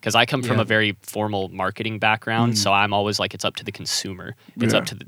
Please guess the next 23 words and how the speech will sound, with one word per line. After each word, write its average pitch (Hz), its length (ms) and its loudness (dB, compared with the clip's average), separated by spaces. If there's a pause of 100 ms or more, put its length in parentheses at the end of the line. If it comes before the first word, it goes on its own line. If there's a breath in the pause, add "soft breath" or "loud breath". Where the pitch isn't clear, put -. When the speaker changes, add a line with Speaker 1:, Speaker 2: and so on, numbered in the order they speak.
Speaker 1:
to - 120 -4
the 104 60 0
market 95 380 0
or 95 60 -2
whoever's 98 320 -2
gonna 92 160 -4
consume 90 400 -4
it." 82 100 -4
So - 100 -4
you 95 240 -2
should 98 440 2 (1400 loud breath)
not 113 360 8
sit - 320 4
for 117 140 -2
ten 107 240 0
years 104 240 2
and 104 100 -2
develop 98 360 2
a - 20 -4
product. 98 420 4
You 98 60 -4
should 95 220 -4
develop, 95 340 2